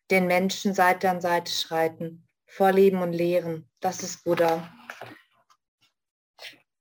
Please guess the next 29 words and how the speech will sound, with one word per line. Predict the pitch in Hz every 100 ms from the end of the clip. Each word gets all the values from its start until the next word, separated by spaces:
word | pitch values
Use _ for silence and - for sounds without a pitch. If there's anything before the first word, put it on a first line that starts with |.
| _ _ _ _ - _ _ - -
Aus | 180
meiner | 196 196
menschlichen | 190 196 202 220 214 208
Sicht | 202 196 -
spüre | - 202 196 190
ich, | 185 - - _ _ -
es | 180 -
ist | 196
in |
der | 190 190
Tat | 202 196 196
unmöglich, | 196 190 202 190 185 185
ein | 180
Buddha | 185 185 180
zu | - 170
werden. | 170 160 160 165 170 _ _ _
Doch | - 196
dieses | 202 202 196 -
Ich | 220 -
betrachtend, | - - 185 185 - 190 190 190 _ _ _ - _ _ -
was | 175
der | 196 180
Buddha | 185 185
tut, | 175 - 190 190 -
gelobt | - 180 175 170
zu | 196
praktizieren, | - 185 - 175 175 - 175 170 165 170 - _ _ -
zu |
streben, | 180 - 170 180 175 175 165